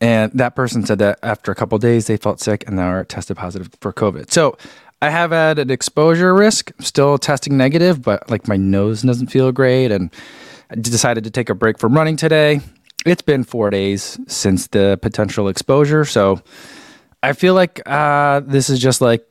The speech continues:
me finally breaking down, or just overall having another cold. But in an abundance of caution, I didn't run today. I didn't get on the bike today. I'm trying to take it easy today,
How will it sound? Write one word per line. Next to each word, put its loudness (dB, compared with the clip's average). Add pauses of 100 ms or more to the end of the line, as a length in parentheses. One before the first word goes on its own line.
(280)
me 4 (640)
finally -4
breaking 0
down, 0
or -12
just -4
overall 2
having -2
another -2
cold. 0 (360)
But -2 (840)
in 0
an 2
abundance 0
of -14
caution, 0
I -2
didn't -4
run 2
today. -2
I -6
didn't -2
get 0
on -2
the -2
bike -4
today. 2
I'm -10
trying -4
to -12
take -8
it -8
easy -4
today, 2